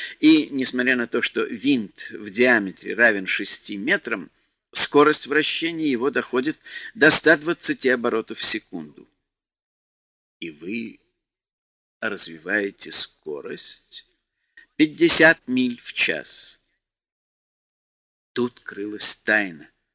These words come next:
и я не настаивал на ее разъяснении. Как может электричество дать ток столь высокого напряжения? В чем источник этой сверхмощной энергии?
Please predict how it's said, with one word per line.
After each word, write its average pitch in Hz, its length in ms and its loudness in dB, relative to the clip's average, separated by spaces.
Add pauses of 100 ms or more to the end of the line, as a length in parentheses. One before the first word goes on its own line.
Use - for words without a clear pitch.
(1000)
и 127 80 -2
я 120 160 2
не 127 120 -2
настаивал 127 640 0
на 113 100 -6
ее 110 300 -6
разъяснении. 104 960 -8 (880)
Как - 220 -2
может 147 400 -2
электричество 117 680 -6
дать 113 520 -4
ток - 400 0
столь - 460 -2
высокого 120 500 -4
напряжения? 110 720 -8 (1600)
В - 80 -4
чем 156 200 6
источник 143 600 0
этой 110 240 -4 (180)
сверхмощной 127 960 2
энергии? 90 680 -4